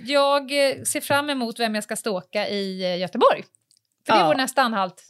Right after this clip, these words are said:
Speaker 1: i juni.
Speaker 2: Det ska också sägas att det här var inte en person som hade suttit inne och avtjänat på något endaste vis. Det var ju en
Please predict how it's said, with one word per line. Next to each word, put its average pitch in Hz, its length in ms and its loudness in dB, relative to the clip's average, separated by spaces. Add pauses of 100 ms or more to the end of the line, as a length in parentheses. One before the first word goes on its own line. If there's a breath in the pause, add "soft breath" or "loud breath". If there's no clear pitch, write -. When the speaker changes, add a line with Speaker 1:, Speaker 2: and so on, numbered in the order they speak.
(180)
Speaker 1:
i 247 80 -2
juni. 247 400 -2
Speaker 2:
Det 240 60 -4
ska 285 320 6
också 254 260 2
sägas 202 540 4
att 208 140 -2
det 208 80 4
här 220 240 6
var 220 260 6
inte 226 240 0
en 175 100 2
person 170 340 -2
som 180 180 0
hade 190 400 0
suttit - 440 -2
inne 131 440 -2
och 196 100 0
avtjänat 160 600 0
på 208 100 0
något 180 280 2
endaste 160 500 0
vis. 208 400 2
Det 196 120 0
var 196 100 2
ju 196 80 4
en 196 140 2